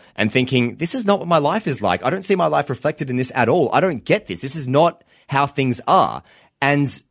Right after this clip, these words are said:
I think, like, as a kid, stories like that always frustrated me because I was like, "Well, I don't, I don't buy it. This isn't,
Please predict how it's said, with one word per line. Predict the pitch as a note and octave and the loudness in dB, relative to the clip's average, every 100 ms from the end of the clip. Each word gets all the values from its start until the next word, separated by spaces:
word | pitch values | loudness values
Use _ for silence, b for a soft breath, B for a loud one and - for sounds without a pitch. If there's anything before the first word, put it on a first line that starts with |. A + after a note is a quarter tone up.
| _ _ _ _ - | _ _ _ _ -8
I | - | -4
think, | C3+ G3 F3 | -2 -2 2
like, | F3+ C3+ | 0 2
as | D3 | -2
a | A#2+ | -4
kid, | - E3+ C3 - | 0 0 0 -4
stories | - C3+ D3 | -6 -2 -2
like | C#3 | 0
that | B2+ | 0
always | A2+ G#2 | 2 0
frustrated | - B2+ - A#2 G2+ | -2 -4 -2 -2 -2
me | F#2 C#3 C3+ F#2 | -2 -2 0 -2
because | G#2 F#2 | -6 -4
I | A2+ | -2
was | G#2+ | 0
like, | G#2+ G#2 G2+ | 0 0 -2
"Well, | B2 B2+ B2 B2 _ _ _ | -2 0 0 -4 _ _ _
I | B2+ | 0
don't, | C#3+ C#3 | 2 2
I | C3+ | 2
don't | D3 D3 | 0 0
buy | A2+ C3+ G3 | 0 2 2
it. | F2+ | 0
This | G#2+ - | -2 -2
isn't, | D3 C#3 D3+ | -2 0 -2